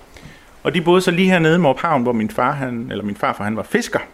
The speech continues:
Og fiskede, øh, og havde et lille pakhus og et lille hus, de så boede i. Og min farmor, hun er oppe fra Nordby, og, jamen så,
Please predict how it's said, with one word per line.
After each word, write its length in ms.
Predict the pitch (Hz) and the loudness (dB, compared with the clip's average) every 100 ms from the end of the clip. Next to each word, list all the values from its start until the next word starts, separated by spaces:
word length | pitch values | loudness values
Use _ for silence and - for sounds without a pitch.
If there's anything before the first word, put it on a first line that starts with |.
| - - - - - | -20 -20 -20 -20 -12
Og 100 | 127 | -4
fiskede, 440 | 135 - - 98 - | -4 -2 -4 -4 -2
øh, 200 | - - | -4 -4
og 60 | 101 | -4
havde 60 | |
et 60 | 98 | -4
lille 140 | 101 110 | -6 -4
pakhus 520 | - - 151 123 - | -6 -2 -2 -2 -2
og 60 | |
et 60 | 104 | -6
lille 180 | 113 123 | -6 -6
hus, 260 | 120 110 - | -6 -8 -8
de 120 | 117 | -4
så 100 | 120 | -4
boede 320 | 110 - 120 | -2 -4 -6
i. 100 | - | -8
Og 80 | 107 | -10
min 140 | 113 - - - - - - - - | -10 -14 -20 -20 -20 -20 -20 -20 -14
farmor, 340 | - 143 113 104 | -2 0 0 0
hun 180 | 110 | 0
er 100 | 110 | 0
oppe 180 | 90 90 | 0 -4
fra 120 | - | -4
Nordby, 480 | 95 165 190 185 160 | 0 2 2 0 0
og, 140 | - 98 - - - | -2 -4 -6 -10 -6
jamen 180 | 90 95 | -6 -4
så, 160 | 123 | -4